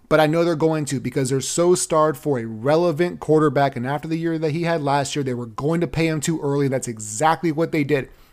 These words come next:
The Browns and the Ravens didn't do that. Haven't extended either one of their quarterbacks yet. Ugh, I'm so, I'm so mad.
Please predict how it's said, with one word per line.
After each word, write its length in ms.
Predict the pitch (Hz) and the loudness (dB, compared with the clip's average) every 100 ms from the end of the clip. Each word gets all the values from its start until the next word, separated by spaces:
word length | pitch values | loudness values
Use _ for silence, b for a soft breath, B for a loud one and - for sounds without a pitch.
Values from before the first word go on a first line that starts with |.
| b | b
The 80 | - | -8
Browns 600 | 123 135 165 196 214 202 - | -4 0 2 4 0 -2 -6
and 80 | 131 | -6
the 80 | 127 | -2
Ravens 500 | 143 185 180 190 - _ - | 2 4 4 0 -2 _ -2
didn't 300 | 147 175 160 | 2 2 4
do 140 | 143 | 2
that. 220 | 127 - - _ _ _ _ _ _ | 2 -4 -14 _ _ _ _ _ _
Haven't 260 | - 190 202 | 2 4 4
extended 440 | 202 - 196 180 - | 0 0 2 2 0
either 280 | 190 202 | 2 4
one 200 | 170 180 | 4 4
of 60 | 175 | 2
their 120 | 156 | 2
quarterbacks 480 | 135 147 127 120 - | 2 0 0 -4 -6
yet. 200 | 131 - _ _ _ _ 117 | -10 -12 _ _ _ _ -4
Ugh, 420 | 151 160 170 147 - | 0 2 0 -2 -6
I'm 80 | 135 | -4
so, 540 | - - 147 135 123 - - | 0 4 4 4 0 -6 -12
I'm 120 | 113 | -6
so 440 | - - 151 123 | -2 0 2 0
mad. 380 | 120 117 120 117 | -4 -6 -8 -10